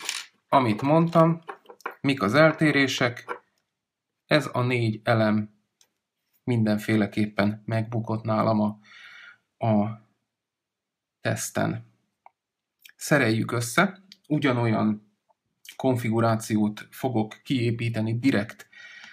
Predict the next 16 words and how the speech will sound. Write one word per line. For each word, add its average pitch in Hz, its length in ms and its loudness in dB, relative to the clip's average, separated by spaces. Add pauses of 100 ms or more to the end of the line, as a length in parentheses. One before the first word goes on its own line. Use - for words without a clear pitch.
(220)
mind 131 260 2
a 107 80 -2
kettőnél, 117 680 -2
az 110 340 -2
eredetit 117 500 0
és 107 320 -2
a - 220 -4 (100)
gyárit 120 460 0
is - 360 -4 (760)
megtekerem, 110 840 0 (400)
és, 107 460 -2
ö, 107 220 2 (520)
meglátjuk, 107 640 -4
hogy, 104 320 -4
ö, 107 160 0 (1200)
gőzben 117 560 2